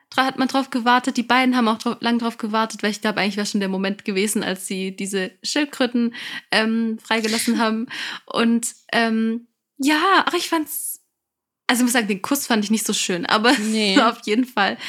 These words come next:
Speaker 1: ähm, es war auf jeden Fall schön, dass sie sich geküsst haben.
Speaker 2: Also ich war beim Herpes wieder. Ich hatte
Speaker 1: Okay.
Speaker 2: wirklich nicht ansteckend, keine Ahnung.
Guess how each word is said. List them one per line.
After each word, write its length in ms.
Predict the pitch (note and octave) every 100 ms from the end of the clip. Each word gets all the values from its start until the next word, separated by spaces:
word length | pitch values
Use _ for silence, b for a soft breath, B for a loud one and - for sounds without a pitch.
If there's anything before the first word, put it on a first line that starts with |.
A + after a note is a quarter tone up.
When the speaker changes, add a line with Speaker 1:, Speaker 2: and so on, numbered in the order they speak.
| B B -
Speaker 1:
ähm, 800 | G#3+ G#3+ G#3 G#3 G#3 G#3 G#3 _ _ _ _ _ _ _ _ _ _ B B -
es 160 | A3+
war 60 | A#3+
auf 80 | A#3+
jeden 100 | B3
Fall 80 | A3+
schön, 200 | A3+ G#3
dass 160 | G#3
sie 60 | F#3+
sich 160 | - -
geküsst 380 | E3 - - -
haben. 160 | F#3+ _ _ -
Speaker 2:
Also 200 | F3+ F3
ich 140 | -
war 100 | G#3
beim 180 | F#3+ F3+
Herpes 500 | D3 C3 - C3+ -
wieder. 300 | D3+ E3+ E3+ _ _ _ _ _ -
Ich 140 | F3
hatte 180 | - F3
Speaker 1:
Okay. 340 | E3 D#3+ F#3 F3+
Speaker 2:
wirklich 280 | F#3 B3+ B3+
nicht 160 | B3
ansteckend, 680 | - A#3+ - B3 A#3+ A#3+ A3+
keine 320 | G3 G3 G3 G3
Ahnung. 400 | A3 C4 B3+